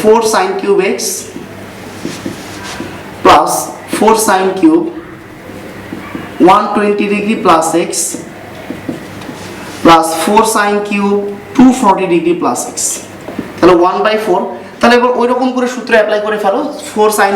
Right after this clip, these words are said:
cube x, তার মানে আমরা বসাবো three sin x minus sin thrice x plus, আর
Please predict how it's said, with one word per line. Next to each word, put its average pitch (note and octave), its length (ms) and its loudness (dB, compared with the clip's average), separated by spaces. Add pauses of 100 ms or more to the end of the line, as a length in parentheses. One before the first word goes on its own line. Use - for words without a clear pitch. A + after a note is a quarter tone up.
cube G3 240 2
x, - 20 -4 (100)
তার F3+ 120 2
মানে F#3 160 2
আমরা F3+ 200 -2
বসাবো F#3 320 0 (480)
three A3 220 2 (120)
sin F#3+ 260 2 (180)
x - 20 -4 (260)
minus F4 400 2 (520)
sin F3+ 220 2 (140)
thrice D#3 320 2 (160)
x - 20 -6 (2250)
plus, - 240 6 (480)
আর - 60 6